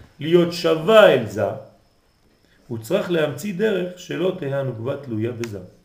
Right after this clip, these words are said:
בקבלת מוחותיה. אז איזה דרך הקדוש ברוך הוא מצא? וזו הייתה הכוונה בעניין התרדמה שהפיל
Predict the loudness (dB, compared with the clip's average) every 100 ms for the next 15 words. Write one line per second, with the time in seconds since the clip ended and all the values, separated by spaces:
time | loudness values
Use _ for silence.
0 | _ -4 -4 -6 -10 -10 -6 -4 -4 -6
1 | -20 _ -6 -4 -4 -8 -8 -12 -12 -16
2 | _ _ _ _ _ _ _ -10 -2 0
3 | 0 -2 -4 -6 -10 -12 -8 -6 -6 -10
4 | -10 -12 -12 -14 -14 -14 -16 _ _ _
5 | _ _ _ -20 -8 0 2 2 0 -2
6 | -2 -4 -6 -6 -4 -2 -2 -4 -8 -6
7 | -6 -8 -10 -10 -10 -6 -4 -4 -10 -20
8 | _ -14 -10 -10 -10 -10 -10